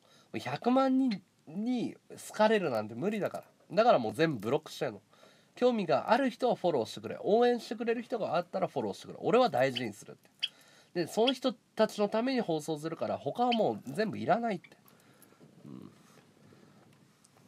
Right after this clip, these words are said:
うん。うん。あ、ゆとりができたっつうか、もうだから諦めたよね。自分がどこに向かって話するのかっていうのを徹底したから。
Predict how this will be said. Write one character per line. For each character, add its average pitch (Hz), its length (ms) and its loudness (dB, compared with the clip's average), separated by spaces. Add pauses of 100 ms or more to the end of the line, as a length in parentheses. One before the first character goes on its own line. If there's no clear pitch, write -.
う - 40 -16
ん。 - 40 -12
う - 40 -12
ん。 - 240 -14 (2250)
あ、 170 240 2
ゆ 165 180 2
と - 120 0
り 330 100 0
が 359 80 -2
で 339 120 4
き - 60 -12
た 160 100 2
っ 107 40 4
つ 98 100 -6
う - 20 -4
か、 208 80 0
も 107 120 2
う 104 40 0
だ 110 100 2
か 95 80 4
ら 113 220 0
諦 247 240 4
め - 120 0
た - 80 -2
よ 90 120 0
ね。 82 100 -8 (260)
自 143 380 -2
分 302 240 2
が 294 120 4
ど 240 160 2
こ 311 140 2
に 233 120 2
向 139 120 0
か 127 120 0
っ - 40 -4
て - 100 -6
話 160 320 2
す - 240 -6
る 151 120 0
の 139 100 0
か 104 160 0
っ 95 40 -6
て - 160 -10
い 101 40 -4
う 101 80 -4
の 95 140 -4
を 95 40 -6
徹 110 220 -6 (140)
底 185 140 0
し - 120 -10
た - 80 -4
か 120 100 -6
ら。 90 140 -4